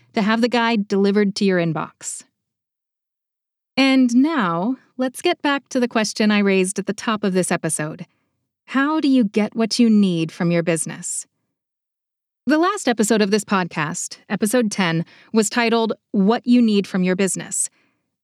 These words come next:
And in that episode, I go into great detail about the three areas of support and fulfillment that you,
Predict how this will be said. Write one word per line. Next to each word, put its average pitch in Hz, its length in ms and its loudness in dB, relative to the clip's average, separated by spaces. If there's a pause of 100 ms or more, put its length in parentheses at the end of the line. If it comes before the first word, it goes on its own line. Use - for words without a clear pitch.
(140)
And 247 100 6
in 254 120 4
that 311 140 0
episode, 214 540 0
I 240 220 2
go 233 200 2
into 226 360 2
great 233 560 -2
detail 202 520 2
about 185 260 -2
the - 100 2
three 277 640 -2
areas 226 440 2
of 202 120 0
support 277 600 -2
and 214 240 4
fulfillment 220 760 0 (320)
that 240 140 0
you, 247 440 2